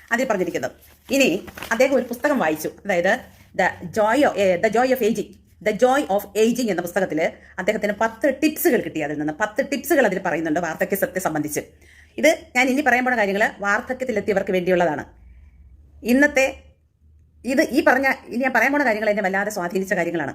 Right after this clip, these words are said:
അതുകൊണ്ടാണ് ഞാൻ നിങ്ങൾക്ക് വേണ്ടി ഇത് ഷെയർ ചെയ്യുന്നത്. ആ പത്ത് ടിപ്പുകളിൽ ഒന്ന്, പ്രായമാവുന്നു എന്ന സന്തോഷം നമ്മൾ ആസ്വദിക്കണം. രണ്ട്, സത്യത്തിൽ ജീവിതം അറുപത്തഞ്ച് വയസ്സിലാണ് ആരംഭിക്കുന്നത്.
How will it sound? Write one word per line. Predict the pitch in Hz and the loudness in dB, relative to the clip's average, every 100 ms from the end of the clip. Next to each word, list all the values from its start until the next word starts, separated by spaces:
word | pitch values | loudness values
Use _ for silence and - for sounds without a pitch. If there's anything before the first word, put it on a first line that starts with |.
| - | 0
അതുകൊണ്ടാണ് | 196 180 202 | 0 2 0
ഞാൻ | 175 | 0
നിങ്ങൾക്ക് | 170 180 | 0 -2
വേണ്ടി | 185 180 | 0 -2
ഇത് | 202 | 2
ഷെയർ | 240 | 2
ചെയ്യുന്നത്. | 233 147 139 - _ _ _ - | 2 -2 -8 -12 _ _ _ -4
ആ | 196 233 | 0 2
പത്ത് | 240 247 294 | 0 0 0
ടിപ്പുകളിൽ | 269 254 226 190 | 2 2 2 2
ഒന്ന്, | 190 196 180 - - _ _ _ _ | 2 0 -2 -6 -20 _ _ _ _
പ്രായമാവുന്നു | - 240 302 254 208 254 277 | 2 4 4 2 0 0 0
എന്ന | 190 220 | -2 -4
സന്തോഷം | 170 196 233 214 156 - - - | -4 -2 0 -2 -4 -10 -20 -8
നമ്മൾ | 175 196 | -2 0
ആസ്വദിക്കണം. | 160 185 175 - - _ _ _ - - - - | 0 -2 -2 -6 -8 _ _ _ -20 -20 -20 -2
രണ്ട്, | 175 175 214 170 - - - - | 2 4 2 0 -4 -20 -20 -10
സത്യത്തിൽ | - 254 302 | -4 -2 0
ജീവിതം | 294 196 262 277 | 0 2 2 4
അറുപത്തഞ്ച് | 214 226 269 294 | 2 0 0 2
വയസ്സിലാണ് | 226 196 254 190 | 2 2 2 2
ആരംഭിക്കുന്നത്. | 185 165 202 151 147 135 | 2 2 0 -4 -10 -12